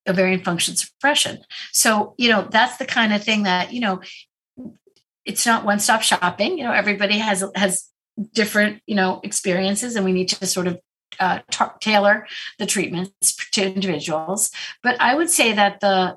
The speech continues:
the point here is that, um, you know,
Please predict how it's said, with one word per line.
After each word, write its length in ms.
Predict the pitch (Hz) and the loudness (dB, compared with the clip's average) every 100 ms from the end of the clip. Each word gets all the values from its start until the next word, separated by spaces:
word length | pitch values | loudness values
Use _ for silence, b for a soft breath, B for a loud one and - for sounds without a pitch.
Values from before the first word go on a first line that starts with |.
| - | -4
the 80 | 190 | -6
point 420 | - 269 370 381 | -2 0 0 0
here 220 | 320 233 | -2 -2
is 300 | - 202 196 | 0 -2 0
that, 340 | 202 190 185 B B B - | 4 4 2 B B B 0
um, 300 | 214 202 202 - _ | 2 2 -2 -8 _
you 80 | 269 | -2
know, 300 | 262 208 - | 0 -2 -6